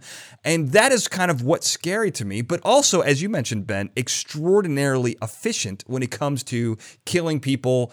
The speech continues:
silently, which for some reason, uh, I'm very surprised that you're so interested in, Ben.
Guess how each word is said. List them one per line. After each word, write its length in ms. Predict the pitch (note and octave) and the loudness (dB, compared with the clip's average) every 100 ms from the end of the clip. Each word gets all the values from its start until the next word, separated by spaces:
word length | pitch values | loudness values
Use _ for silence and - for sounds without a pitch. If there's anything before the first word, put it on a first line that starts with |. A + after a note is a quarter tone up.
| _ | _
silently, 760 | - - F3 F#3 B2+ G2 G2 | 0 0 2 0 0 -4 -4
which 200 | A#2+ D#3+ | 0 0
for 120 | - F3 | 0 0
some 240 | B3 A#3 | 0 0
reason, 340 | G#3 D3 C#3 B2+ - - | 0 0 -2 -4 -16 -4
uh, 100 | C3 B2+ | -2 2
I'm 140 | D3 | 2
very 180 | F3+ F3+ | 2 0
surprised 460 | D#3 - D3+ D3 | -2 -2 0 0
that 120 | C#3 B2 | -2 -4
you're 100 | C3+ | -2
so 240 | C#3+ A2 | -2 -4
interested 360 | D3+ - - E2 | -4 -6 -8 -10
in, 120 | D2 | -14
Ben. 260 | - - | -18 -20